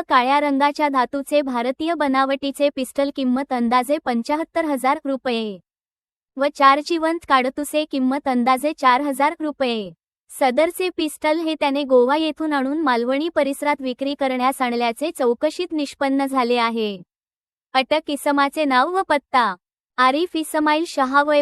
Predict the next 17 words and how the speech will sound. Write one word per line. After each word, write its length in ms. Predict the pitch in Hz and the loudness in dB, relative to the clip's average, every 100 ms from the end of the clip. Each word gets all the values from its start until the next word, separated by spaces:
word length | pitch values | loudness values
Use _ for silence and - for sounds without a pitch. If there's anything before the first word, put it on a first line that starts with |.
| - | 0
पस्तीस 440 | 247 - 320 - | -4 -4 -6 -2
वर्ष, 300 | 320 311 - | -2 -2 -2
रा, 480 | 302 311 269 277 208 - _ _ _ | -4 -4 0 2 0 -6 _ _ _
ठी, 320 | 311 320 240 - _ | -2 0 -2 -10 _
मु, 280 | 262 277 269 247 _ _ _ | -2 0 0 -4 _ _ _
पो, 280 | 339 339 196 | 0 2 0
ता, 520 | - _ - 285 240 175 _ - | -6 _ 4 6 4 -2 _ 0
खेडजी, 600 | 277 285 285 311 269 180 _ - | 4 4 2 -2 -4 -4 _ -2
रत्नागिरी. 800 | 262 269 277 302 311 277 233 175 _ - - | -2 0 -2 0 -2 -2 -4 -8 _ -10 0
सदर 280 | 269 294 339 | 2 2 2
इसमाविरुद्ध 800 | 339 330 311 302 302 311 302 311 | 0 -2 0 0 0 -4 -4 0
मालवणी 500 | 269 240 240 269 302 | 0 2 0 0 0
पोलीस 460 | 285 254 269 285 - | 2 2 0 -6 -6
ठाणे 260 | 240 240 | -4 0
येथे 460 | 269 254 226 233 254 - _ _ - | 2 2 2 0 -2 -6 _ _ -8
वि, 240 | 247 247 - - | -4 -4 -6 -16
स्था, 480 | - - 247 233 | -18 -4 0 2